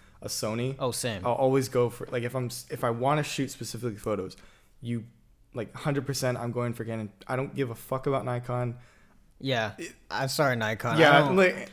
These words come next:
Speaker 2: I don't
Speaker 1: yeah.
Speaker 2: fuck with you.
Speaker 1: I, I, uh, but if you're, like, a, if you're not really into, like, you know, the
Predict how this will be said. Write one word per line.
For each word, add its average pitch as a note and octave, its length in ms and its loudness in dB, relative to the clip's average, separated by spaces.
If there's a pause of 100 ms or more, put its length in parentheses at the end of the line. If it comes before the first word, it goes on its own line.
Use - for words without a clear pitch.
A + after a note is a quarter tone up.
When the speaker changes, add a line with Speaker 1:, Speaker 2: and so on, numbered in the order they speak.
Speaker 2:
I - 80 -8
don't A2+ 240 -4 (120)
Speaker 1:
yeah. B2+ 220 4
Speaker 2:
fuck G2+ 100 -4
with G2 100 -4
you. G2 160 -4 (120)
Speaker 1:
I, F3 180 6
I, A3 40 0
uh, G3+ 220 6 (180)
but E3 200 4
if E3+ 100 4
you're, F3+ 180 6
like, E3 160 6
a, C3 260 4 (280)
if C#3 120 -6
you're D3+ 80 0
not D3+ 180 4
really C#3 180 2
into, C3+ 200 -2
like, B2 240 0
you B2 80 -2
know, A2+ 140 -2
the G#2+ 120 -2